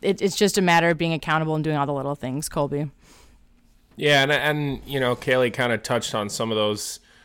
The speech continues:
Speaker 2: high-end prospects that the Blackhawks now have in their stable. But,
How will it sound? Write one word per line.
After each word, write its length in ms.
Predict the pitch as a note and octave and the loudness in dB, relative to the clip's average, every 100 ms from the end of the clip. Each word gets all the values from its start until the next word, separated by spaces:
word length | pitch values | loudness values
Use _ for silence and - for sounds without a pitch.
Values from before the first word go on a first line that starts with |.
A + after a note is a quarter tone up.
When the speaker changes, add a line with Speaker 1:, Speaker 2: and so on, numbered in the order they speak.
| _ _ | _ _
Speaker 2:
high-end 520 | - B2 B2+ A#2+ A2+ | 0 2 2 0 -2
prospects 680 | - A2+ A2+ - A#2+ G#2+ - | 0 2 2 0 0 0 -2
that 160 | A2+ | -4
the 80 | A2 | -4
Blackhawks 560 | G#2+ G#2 G#2+ A2 G#2 - | -2 0 0 -2 -2 -2
now 440 | A2 G#2 G2+ G2+ - - - - | -2 0 0 -2 -10 -20 -20 -4
have 340 | C#3 C3 A#2+ | 0 2 2
in 80 | A#2 | 2
their 140 | A2+ | 0
stable. 500 | G#2+ - B2+ B2+ A#2+ | -2 0 2 4 4
But, 240 | A2 A2+ | 4 0